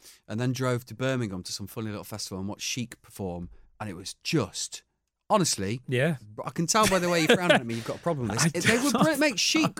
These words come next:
Speaker 1: live are brilliant.
Speaker 2: Just that you framed it as one of the best days of your life.
Speaker 1: It was.
Speaker 2: And then it went, it was in Coventry and involved tennis.
Speaker 1: Well, that's regionalist, isn't it?
Speaker 2: A little bit. It's
Speaker 1: And
Speaker 2: your
Speaker 1: tennis
Speaker 2: hometown,
Speaker 1: is
Speaker 2: though, isn't it? It's your hometown,
Speaker 1: Yeah,
Speaker 2: I suppose,
Speaker 1: Coventry's
Speaker 2: which
Speaker 1: all right,
Speaker 2: is
Speaker 1: man.
Speaker 2: fine. But yeah, Nile Rodgers kicks it all off.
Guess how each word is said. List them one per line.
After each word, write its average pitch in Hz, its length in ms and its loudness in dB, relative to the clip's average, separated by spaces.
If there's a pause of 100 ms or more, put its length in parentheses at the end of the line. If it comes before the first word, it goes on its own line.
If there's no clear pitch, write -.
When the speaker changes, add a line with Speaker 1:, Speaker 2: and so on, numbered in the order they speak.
Speaker 1:
live 208 520 2
are 123 80 -4
brilliant. 120 580 -2
Speaker 2:
Just 175 220 2
that 175 100 -2
you 147 120 2
framed 147 360 6
it - 80 2
as 117 220 2
one 120 100 6
of 117 80 4
the 117 60 4
best 113 300 0
days 113 240 4
of 107 40 0
your 107 140 4
life. 107 240 4
Speaker 1:
It - 0 -
was. - 440 4
Speaker 2:
And 110 560 0
then 113 200 2
it 117 180 -2
went, 117 260 0
it 113 120 -4
was 110 120 -2
in 117 120 0
Coventry 127 440 -4 (920)
and 117 140 0
involved 104 280 2
tennis. 90 400 -4
Speaker 1:
Well, 185 80 -6
that's 208 160 0
regionalist, 135 680 -2
isn't 120 180 -8
it? 85 80 -10 (300)
Speaker 2:
A 107 60 0
little 98 180 0
bit. 110 220 -8
It's 127 120 0
Speaker 1:
And 143 60 4
Speaker 2:
your 170 80 6
Speaker 1:
tennis 123 260 6
Speaker 2:
hometown, 135 120 6
Speaker 1:
is 117 60 4
Speaker 2:
though, 110 60 4
isn't 110 140 2
it? 101 100 -2
It's 101 100 -6
your 98 100 -8
hometown, 95 260 -12
Speaker 1:
Yeah, 147 160 2
Speaker 2:
I - 40 4
suppose, 151 80 -8
Speaker 1:
Coventry's 214 380 -6
Speaker 2:
which 87 100 -6
Speaker 1:
all 90 60 -4
right, 98 80 -2
Speaker 2:
is 110 60 -4
Speaker 1:
man. 131 80 -4
Speaker 2:
fine. 131 180 0
But 165 100 -2
yeah, 214 180 4
Nile 208 200 6
Rodgers 196 240 4
kicks - 260 0
it 156 60 2
all 143 180 4
off. 143 200 0